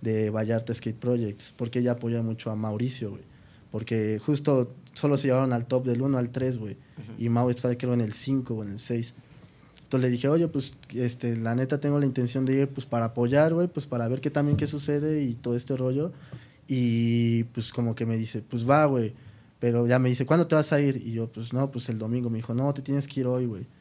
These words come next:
Speaker 1: Yo así de, "¿Neta?". Me dice, "Sí, yo te apoyo, pero, pues, págame. O sea,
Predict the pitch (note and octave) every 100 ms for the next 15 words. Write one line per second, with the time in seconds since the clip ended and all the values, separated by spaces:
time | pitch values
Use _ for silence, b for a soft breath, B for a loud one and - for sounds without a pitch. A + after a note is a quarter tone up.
0 | b b b b - A#2 A#2 A2 A2+ B2+
1 | C#3+ F3+ F3+ B2+ B2 D#3 D#3 D#3+ F3 E3+
2 | D#3+ D#3+ F3+ C3+ A#2+ A2 A2+ - B2 A#2+
3 | G#2 A#2 A2+